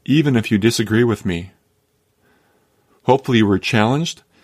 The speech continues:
and maybe even inspired to consider new possibilities. I would love to hear your thoughts.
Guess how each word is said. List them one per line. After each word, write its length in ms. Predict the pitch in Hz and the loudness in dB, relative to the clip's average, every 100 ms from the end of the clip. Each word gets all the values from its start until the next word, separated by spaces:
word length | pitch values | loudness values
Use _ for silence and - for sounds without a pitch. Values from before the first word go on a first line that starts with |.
| _ _ - | _ _ -4
and 140 | 104 | 0
maybe 260 | 113 131 131 | 2 0 0
even 260 | 120 120 | 0 2
inspired 680 | 110 101 - - 160 120 87 | 2 0 -2 0 0 0 0
to 80 | 107 | -2
consider 440 | - 101 143 127 | -2 0 0 2
new 160 | 98 107 | 2 0
possibilities. 920 | - 110 110 117 143 139 92 87 - - _ _ _ _ _ _ _ _ _ _ _ _ _ - _ _ _ - | 0 -2 -2 -2 0 0 -4 -10 -16 -20 _ _ _ _ _ _ _ _ _ _ _ _ _ -20 _ _ _ -6
I 120 | 120 | 0
would 160 | 147 123 | 2 2
love 260 | 123 139 | 0 -2
to 80 | 147 | -4
hear 180 | 139 143 | -2 0
your 140 | 135 | 0
thoughts. 560 | 131 147 151 107 - | 0 -2 -2 -4 -10